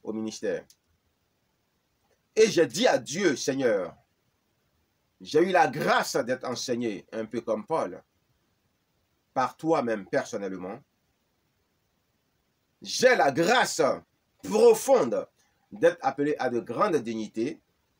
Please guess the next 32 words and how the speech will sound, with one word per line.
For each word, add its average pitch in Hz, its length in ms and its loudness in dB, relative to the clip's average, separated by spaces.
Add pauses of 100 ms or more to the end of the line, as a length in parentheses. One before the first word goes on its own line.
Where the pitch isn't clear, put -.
(420)
puisque 170 300 -2
tu 151 100 -4
as 139 80 0
fait 143 200 0
de 123 80 -4
moi 123 260 -2
un 131 80 -4
père 139 340 -2
des 107 120 -2
nations, 113 420 -8
et - 60 -10
je 113 80 -12
sais 120 160 -8
très 127 320 -4
bien 123 160 -6
ce 117 140 -12
que 117 120 -12
ça 117 180 -8
signifie, 98 520 -12 (1200)
puisque - 240 -8
tu 120 140 -8
me 110 80 -4
l'as - 180 -4
expliqué. 123 720 -6 (2000)
Alors 147 360 4
dis-moi, 190 500 4
Seigneur, 113 500 -2 (3250)
si 269 220 0
je 185 120 0
peux 214 120 2
me 185 160 -2
permettre 247 800 2